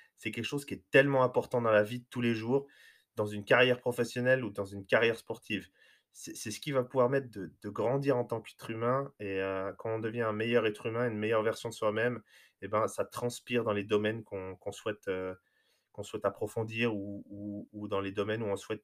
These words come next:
performer. Donc, euh, et en parlant un petit peu de préparation mentale,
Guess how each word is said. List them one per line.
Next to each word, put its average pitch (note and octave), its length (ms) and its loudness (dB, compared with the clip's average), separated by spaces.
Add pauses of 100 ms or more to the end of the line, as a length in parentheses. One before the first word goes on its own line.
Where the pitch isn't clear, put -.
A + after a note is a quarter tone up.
performer. G2+ 540 0 (840)
Donc, G#2 300 2
euh, G2 640 0
et G#2+ 80 -2
en G#2 100 2
parlant B2 220 6
un C#3 60 4
petit - 140 -14
peu - 120 -4
de - 60 -14
préparation A2+ 560 2
mentale, B2 540 0